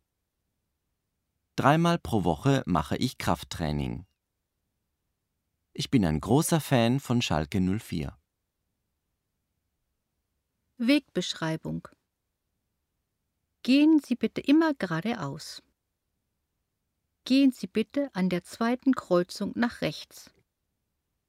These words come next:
Speaker 2: Gehen Sie bitte an der zweiten Kreuzung nach links. Gehen Sie bitte hier in die Bachstraße.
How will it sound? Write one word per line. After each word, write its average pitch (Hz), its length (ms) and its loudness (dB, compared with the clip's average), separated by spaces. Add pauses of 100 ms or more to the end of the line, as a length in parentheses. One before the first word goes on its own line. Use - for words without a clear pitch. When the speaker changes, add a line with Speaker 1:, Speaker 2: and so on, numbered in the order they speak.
(120)
Speaker 2:
Gehen 285 320 6
Sie 226 140 -6
bitte 214 380 -4
an 175 180 -2
der 170 140 -4
zweiten 233 520 -2
Kreuzung - 540 -4
nach 220 300 -6
links. - 440 -6 (1600)
Gehen 320 380 6
Sie 254 160 0
bitte 185 260 -2
hier 220 500 0 (140)
in 220 160 4
die 240 100 2
Bachstraße. 160 920 -6